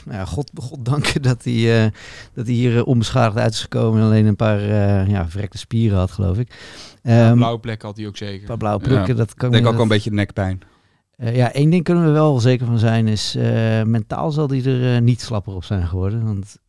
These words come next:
Speaker 1: als we, als we iets van hem kunnen verwachten, is dat hij volgende race gewoon weer, eh, eh, er-, ervoor staat. Hey, eh, de woede van Max uitte zich vooral,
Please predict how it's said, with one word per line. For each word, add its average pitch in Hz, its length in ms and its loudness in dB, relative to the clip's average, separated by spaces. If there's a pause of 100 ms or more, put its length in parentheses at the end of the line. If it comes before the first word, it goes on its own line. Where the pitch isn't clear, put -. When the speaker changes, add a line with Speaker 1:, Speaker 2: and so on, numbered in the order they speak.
Speaker 1:
als 104 260 -10
we, 104 340 -2
als 104 120 -6
we 120 100 -6
iets - 180 -10
van 151 160 -2
hem 131 160 4
kunnen 131 220 -2
verwachten, 123 400 -4
is - 80 -8
dat 120 120 -6
hij - 100 -20
volgende 113 440 -2
race 113 160 -4
gewoon 113 260 -2
weer, 104 460 0
eh, 101 260 0 (720)
eh, 104 260 -2
er-, 104 120 -2
ervoor 101 280 -2
staat. - 240 -2 (360)
Hey, 147 200 2 (120)
eh, 139 180 4 (220)
de 117 120 4
woede 175 280 4
van 127 120 2
Max 104 200 0
uitte 127 200 0
zich 123 120 -2
vooral, 127 440 -2